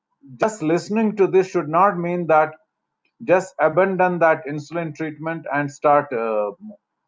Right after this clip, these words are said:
a drug which is, uh, having other advantages, because fundamentally,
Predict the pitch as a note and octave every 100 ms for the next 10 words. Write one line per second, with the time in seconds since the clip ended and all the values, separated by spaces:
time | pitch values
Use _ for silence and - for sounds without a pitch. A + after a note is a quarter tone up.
0 | _ _ _ A#2+ B2+ A2+ C#3 D3+ C#3 C#3+
1 | C#3+ D3 B2 B2 - G#2+ G#2 G2+ G2+ C3
2 | C3+ D3+ C#3+ C3 C#3+ B2+ B2+ C#3+ D3+ C#3+
3 | D3+ C#3 D3+ D3+ - D#3 F3+ G#3 G3 D#3+
4 | D3 D3